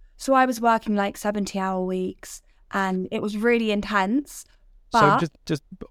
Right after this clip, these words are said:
Speaker 2: pause there for a
Speaker 1: Sorry.
Speaker 2: second. No, no, no, no. By all means,
Speaker 1: Yeah.
Speaker 2: I, I'm, I'm intrigued in this. Like, I remember at one point in my life, I was working, like, two, three jobs. I was working an office
Speaker 1: Right.
Speaker 2: job, and I was working a part-time. So I was working for local government, then I was working as a Pizza Hut delivery driver, and then I was being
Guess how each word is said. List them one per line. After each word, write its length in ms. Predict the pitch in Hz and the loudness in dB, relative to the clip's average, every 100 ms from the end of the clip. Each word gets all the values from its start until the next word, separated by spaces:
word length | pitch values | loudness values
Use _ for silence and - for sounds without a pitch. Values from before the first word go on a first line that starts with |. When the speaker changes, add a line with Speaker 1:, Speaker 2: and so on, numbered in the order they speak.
| _ | _
Speaker 2:
pause 340 | - 147 139 - | -4 -4 -2 -2
there 120 | 127 | 0
for 160 | 190 | 0
a 40 | 185 | 0
Speaker 1:
Sorry. 80 | - | 0
Speaker 2:
second. 260 | 139 123 | -2 -4
No, 180 | 120 151 | -2 2
no, 100 | 185 | 2
no, 100 | 165 | 2
no. 180 | 135 123 - | 0 -4 -2
By 140 | 131 | 0
all 80 | 135 | 2
means, 180 | 135 131 | 0 4
Speaker 1:
Yeah. 200 | 202 131 | 4 4
Speaker 2:
I, 60 | |
I'm, 200 | 127 135 | 0 -2
I'm 160 | 135 135 | -2 -2
intrigued 420 | 131 120 147 135 | -4 -2 -2 -2
in 60 | 135 | -4
this. 160 | 120 | -4
Like, 200 | 131 127 - _ _ _ _ - | -4 -4 -8 _ _ _ _ -2
I 80 | |
remember 260 | 139 175 170 | 0 2 2
at 60 | 156 | 2
one 160 | 151 | 0
point 120 | 143 | 0
in 60 | 139 | 0
my 60 | 127 | 0
life, 240 | 127 123 | -2 -2
I 100 | 135 | -2
was 140 | 127 127 | -2 0
working, 800 | 127 120 135 127 123 123 123 - - _ | 0 -2 -2 0 0 0 -2 -6 -16 _
like, 280 | - 123 160 | -10 -8 -10
two, 480 | - - 147 147 135 | -10 -4 -2 0 -2
three 300 | - 143 135 | -2 -2 -2
jobs. 240 | 131 120 | 0 -2
I 40 | 117 | -2
was 80 | 120 | -4
working 260 | 123 123 | -2 -2
an 80 | 123 | -2
office 260 | 143 226 214 | 2 2 2
Speaker 1:
Right. 60 | |
Speaker 2:
job, 380 | 196 135 170 160 | 2 0 0 0
and 100 | 139 | -2
I 20 | |
was 100 | 123 | 0
working 280 | 123 120 127 | -2 -4 -6
a 40 | 113 | -4
part-time. 500 | 131 135 131 123 127 | -4 -4 -4 -4 -4
So 200 | - 120 | -6 -6
I 440 | 113 - _ - | -8 -16 _ -10
was 100 | 123 | -2
working 280 | 135 143 139 | 0 0 0
for 80 | 139 | 0
local 200 | 131 127 | 0 0
government, 500 | 120 117 113 143 165 | -2 -2 -2 -2 -2
then 100 | 131 | -2
I 40 | |
was 100 | 120 | 0
working 280 | 127 123 127 | -2 -2 -2
as 100 | 120 | -4
a 40 | |
Pizza 320 | 117 147 - 127 | -4 -4 -4 -4
Hut 120 | 131 | -2
delivery 320 | 127 123 120 | -2 -2 -2
driver, 440 | - 117 117 123 143 | -2 -4 -2 -4 -2
and 180 | 127 | -2
then 120 | 127 131 | 0 0
I 20 | |
was 120 | 123 | -2
being 300 | 131 127 | -2 -2